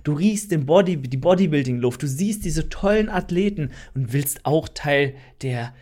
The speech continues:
Community sein. Also, Alex, komm zur G N B F am Wochenende.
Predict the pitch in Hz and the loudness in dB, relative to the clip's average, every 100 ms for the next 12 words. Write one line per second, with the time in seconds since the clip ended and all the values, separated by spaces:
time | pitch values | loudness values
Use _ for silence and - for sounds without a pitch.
0 | - - 160 156 165 175 170 135 107 104 | -14 -4 0 4 6 4 2 -2 -2 -2
1 | 101 104 - - - _ 135 135 156 170 | -4 -6 -16 -20 -20 _ -6 -6 -2 -2
2 | 139 - 143 143 165 160 175 180 220 208 | -2 -2 -6 -2 0 2 2 0 0 -2
3 | - - - _ _ _ _ _ _ _ | -4 -20 -20 _ _ _ _ _ _ _
4 | _ _ _ _ - 139 123 123 101 | _ _ _ _ -8 -4 -4 -6 -10